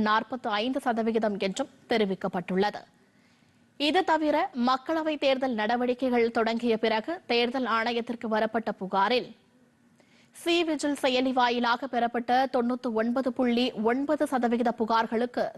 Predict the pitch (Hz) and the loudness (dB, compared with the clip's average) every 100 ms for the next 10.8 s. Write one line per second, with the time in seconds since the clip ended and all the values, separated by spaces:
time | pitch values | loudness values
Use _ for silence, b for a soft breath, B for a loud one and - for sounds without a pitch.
0 | - 285 302 302 269 233 208 208 190 190 | -4 -2 0 -2 0 0 0 -4 -6 -4
1 | 190 196 226 285 214 - b b b 277 | 0 2 2 0 -2 -6 b b b 0
2 | 320 349 339 311 233 233 254 233 214 208 | 2 2 0 0 0 0 0 2 0 -4
3 | 214 - 240 202 175 190 202 226 190 - | -8 -4 -2 -2 -4 -2 0 0 -4 -8
4 | b b b - 269 262 247 214 233 262 | b b b -2 0 0 -2 -2 -2 -2
5 | 233 214 226 240 240 226 262 - 302 339 | 0 2 2 0 0 0 -2 -4 -2 0
6 | 339 247 220 240 233 214 214 208 208 233 | 0 0 2 2 2 2 0 0 0 0
7 | 233 - b b b 226 262 320 359 349 | -6 -10 b b b 0 2 2 -2 -4
8 | 311 285 269 269 226 226 277 302 302 233 | -2 -2 0 -2 0 2 2 2 2 2
9 | 233 254 240 214 214 240 247 247 247 226 | 0 0 0 -2 0 -2 -2 0 2 2
10 | 233 226 214 208 214 226 226 208 | 2 -2 -2 -2 0 0 0 -4